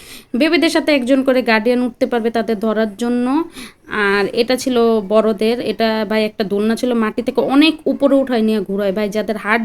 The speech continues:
দুর্বল তারা এটা ধারের কাছেও যায় না। আমি এটা যাওয়ার চিন্তাই করিনি এটাতে উঠার।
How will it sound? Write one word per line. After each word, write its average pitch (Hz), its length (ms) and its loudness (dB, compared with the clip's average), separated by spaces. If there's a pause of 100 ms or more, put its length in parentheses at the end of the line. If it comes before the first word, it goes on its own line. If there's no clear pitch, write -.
দুর্বল 262 400 2
তারা 208 220 -2
এটা 220 220 -2
ধারের 196 340 -4
কাছেও 226 320 -4
যায় 185 240 -2
না। 180 200 -4 (500)
আমি 226 340 0
এটা 247 160 0
যাওয়ার 220 380 2 (120)
চিন্তাই 302 460 6
করিনি 190 360 0
এটাতে 185 240 -6
উঠার। 175 280 -12